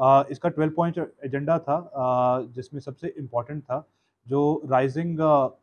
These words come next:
population of, अ, stray dogs है, अ, Punch Town में particularly, उन्हें हम कैसे tackle करें। अ, जैसे हम देख रहे हैं कि बड़े-बड़े शहरों में, श्रीनगर, जम्मू में भी, अ,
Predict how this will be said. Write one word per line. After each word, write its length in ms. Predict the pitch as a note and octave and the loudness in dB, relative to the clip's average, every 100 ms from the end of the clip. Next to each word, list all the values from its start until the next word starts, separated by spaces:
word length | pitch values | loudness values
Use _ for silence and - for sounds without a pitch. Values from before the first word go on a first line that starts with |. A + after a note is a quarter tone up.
| - | -6
population 440 | C3 C3+ C3+ D3 | -4 -2 -2 -2
of, 160 | C#3+ C#3+ - C#3 | -4 -6 -4 -4
अ, 120 | C3+ | -4
stray 380 | C#3 - C3 A#2+ | -4 -6 -4 0
dogs 300 | B2 C3+ A#2 | 2 2 -4
है, 100 | G#2 | -10
अ, 800 | - _ _ _ _ A#2+ A2+ A#2 | -14 _ _ _ _ 0 2 2
Punch 360 | A#2 B2+ C3 - | 0 -8 -6 -2
Town 220 | A#2+ C#3 | 0 0
में 120 | C3+ | -4
particularly, 540 | C3 G#2+ G#2+ G#2 G#2 D#3 _ _ _ | -8 -12 -8 -6 -6 -8 _ _ _
उन्हें 160 | C3+ C#3 | -4 -4
हम 140 | C#3+ | -4
कैसे 240 | B2+ A#2+ C3+ | -8 -8 -2
tackle 280 | A#2+ B2 | -2 -4
करें। 260 | - A#2 D#3+ - _ _ - | -8 -8 -10 -14 _ _ -4
अ, 220 | A#2+ A#2+ | 0 0
जैसे 240 | A#2 B2 C#3+ | 0 -6 -4
हम 100 | C3 | -2
देख 200 | C3+ D3 | -2 -2
रहे 120 | C#3+ | -4
हैं 140 | C#3+ | -4
कि 80 | C#3 | -6
बड़े-बड़े 360 | B2 B2+ C3 C3+ | -6 -4 -4 -4
शहरों 300 | B2 A#2+ B2+ | -6 -6 -6
में, 140 | A#2+ | -10
श्रीनगर, 340 | A2+ A2+ A#2 | -12 -12 -12
जम्मू 280 | A2 A2 B2+ | -12 -12 -12
में 220 | B2+ C3 | -10 -10
भी, 200 | B2 C#3 - _ _ _ - | -6 -8 -8 _ _ _ -4
अ, 300 | A#2+ A#2 C3 | 0 2 0